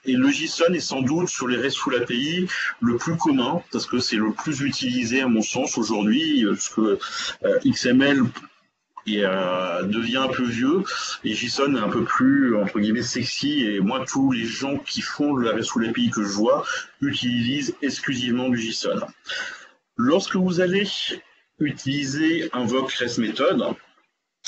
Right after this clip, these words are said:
pour pouvoir, euh, récupérer, euh, des informations, ça retourne un P S Custom Object. La plupart du temps, quand on utilise en fait une restful A P I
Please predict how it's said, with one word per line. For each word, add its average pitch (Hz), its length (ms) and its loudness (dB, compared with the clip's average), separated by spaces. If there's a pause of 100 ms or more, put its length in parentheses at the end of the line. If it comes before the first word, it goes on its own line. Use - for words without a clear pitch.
(180)
pour - 160 0
pouvoir, 127 540 2 (480)
euh, 95 680 0
récupérer, 120 600 -4 (580)
euh, 90 520 0
des 101 220 -2
informations, 107 680 0 (1500)
ça - 220 0
retourne 160 500 2 (140)
un 151 280 0 (440)
P 156 100 0
S 160 140 0
Custom 135 360 -2
Object. - 600 0 (400)
La 107 140 0
plupart 117 280 0
du 107 100 0
temps, 170 180 -2
quand 127 140 -2
on 117 80 2
utilise 127 480 2
en 117 80 0
fait 131 360 2
une 110 100 2
restful 113 340 0
A 107 80 0
P 127 100 -2
I 135 280 2